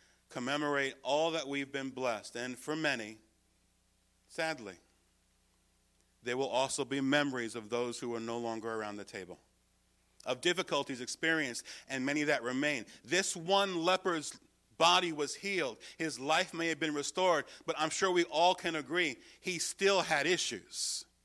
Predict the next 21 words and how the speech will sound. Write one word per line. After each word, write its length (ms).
He 160
was 220
not 240
made 300
perfect 580
in 180
that 180
moment. 420
He 200
had 220
challenges 580
ahead 300
of 140
him. 220
But 120
when 160
you 180
and 100
I 140
realize 920
not 220